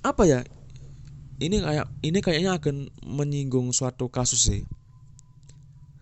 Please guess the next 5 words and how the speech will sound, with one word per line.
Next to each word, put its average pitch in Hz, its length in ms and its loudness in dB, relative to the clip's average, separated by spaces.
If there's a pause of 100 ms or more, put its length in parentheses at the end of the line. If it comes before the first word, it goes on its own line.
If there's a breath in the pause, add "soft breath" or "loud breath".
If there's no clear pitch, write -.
(460 soft breath)
Tahun 156 240 6
lalu, 135 480 8 (240)
tahun 135 160 0
lalu 123 320 2
kita - 480 0